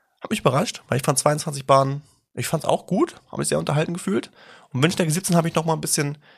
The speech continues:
mehr gefühlt. Ich glaube einfach auch, weil's mehr die Themen betrifft, also noch mehr die Themen, die mich interessieren. Und, ähm,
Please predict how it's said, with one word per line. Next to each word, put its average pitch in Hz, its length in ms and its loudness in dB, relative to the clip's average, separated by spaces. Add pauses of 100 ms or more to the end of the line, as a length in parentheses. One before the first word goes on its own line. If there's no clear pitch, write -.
(140)
mehr 135 180 4
gefühlt. 175 420 -2
Ich 139 100 -6
glaube 160 360 4
einfach 156 220 -6
auch, - 200 -6
weil's 135 300 0
mehr 139 320 0 (240)
die 117 160 -8
Themen 202 500 2
betrifft, 170 380 2
also 104 140 0
noch 127 240 4
mehr 151 100 0
die 147 120 -4
Themen, 147 260 0
die 131 80 -4
mich 123 100 -6
interessieren. 214 560 0 (680)
Und, 147 460 0
ähm, 123 640 0